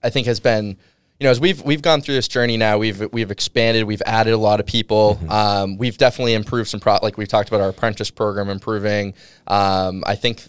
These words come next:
Speaker 1: from the pipeline of talent too, we've, we've really come a long ways of just, like, what our expectations are as a company.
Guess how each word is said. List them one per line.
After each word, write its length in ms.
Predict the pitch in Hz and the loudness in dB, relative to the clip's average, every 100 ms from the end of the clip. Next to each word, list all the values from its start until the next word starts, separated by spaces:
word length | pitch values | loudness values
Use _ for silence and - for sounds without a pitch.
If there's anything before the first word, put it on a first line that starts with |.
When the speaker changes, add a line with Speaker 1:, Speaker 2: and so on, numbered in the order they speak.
| _ - | _ -2
Speaker 1:
from 260 | 117 104 | 0 0
the 120 | 101 85 | -2 -4
pipeline 560 | - 131 143 117 104 | -2 0 0 0 0
of 80 | 95 | -2
talent 400 | - 98 95 - | -6 -6 -6 -6
too, 240 | - 113 | -4 -2
we've, 240 | 101 101 - | -4 -8 -10
we've 200 | 101 95 | -10 -2
really 240 | 110 104 | 0 0
come 180 | - 110 | -2 -4
a 80 | 90 | 0
long 280 | 98 95 95 | -2 -2 -2
ways 320 | 104 98 90 | -2 -2 -6
of 60 | |
just, 220 | - - - | -10 -6 -4
like, 200 | 87 - | -4 -6
what 200 | 107 107 | 0 2
our 180 | 90 95 | 2 0
expectations 680 | 98 - - 110 98 95 95 | -2 -4 -4 -4 -4 -6 -4
are 160 | 92 92 | -2 -4
as 100 | 90 | -6
a 60 | |
company. 520 | - 101 101 95 92 | -6 -8 -6 -6 -8